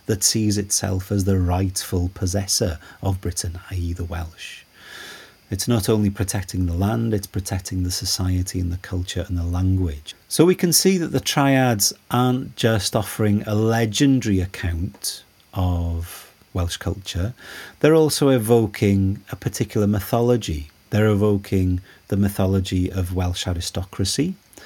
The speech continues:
how that aristocracy sought to protect, uh, Britain, uh, how that aristocracy embodied in figures such as Bran and Gwerthefyr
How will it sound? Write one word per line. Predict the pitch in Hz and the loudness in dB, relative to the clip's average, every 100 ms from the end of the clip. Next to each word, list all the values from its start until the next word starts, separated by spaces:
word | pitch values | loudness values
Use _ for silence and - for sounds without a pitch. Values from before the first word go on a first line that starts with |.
| - - - | -20 -20 -16
how | - 123 131 120 | 0 2 4 4
that | 113 101 | 2 2
aristocracy | 110 101 98 - 104 - 101 95 - 95 92 92 - | 0 2 0 -2 -4 -2 -2 -2 0 2 0 -2 -16
sought | - - - - 139 160 135 | -12 -2 0 4 6 6 2
to | - - | -4 -4
protect, | 98 101 - 101 - - - _ _ - | -2 -4 -2 -4 -4 -16 -18 _ _ -4
uh, | 92 90 | -2 -2
Britain, | 87 101 98 - 139 156 _ - - - - _ | -2 -4 -2 -4 -4 -8 _ -20 -20 -20 -20 _
uh, | 101 98 101 | -2 0 0
how | - 127 135 135 127 | 0 2 4 4 4
that | 117 110 - | 0 -2 -2
aristocracy | 110 110 101 120 - - 107 - 117 110 104 - - - | 0 0 0 -4 -6 -4 -4 0 0 0 -2 -8 -20 -6
embodied | 117 123 107 127 135 139 127 | 0 0 4 4 6 4 4
in | 117 | 0
figures | 101 - 104 107 95 | -2 -2 2 2 2
such | 113 101 | 0 0
as | 107 98 | 0 0
Bran | 95 101 104 101 101 | 0 0 2 2 2
and | 98 | 2
Gwerthefyr | 95 95 95 98 95 98 95 | 0 -2 -2 -2 0 0 0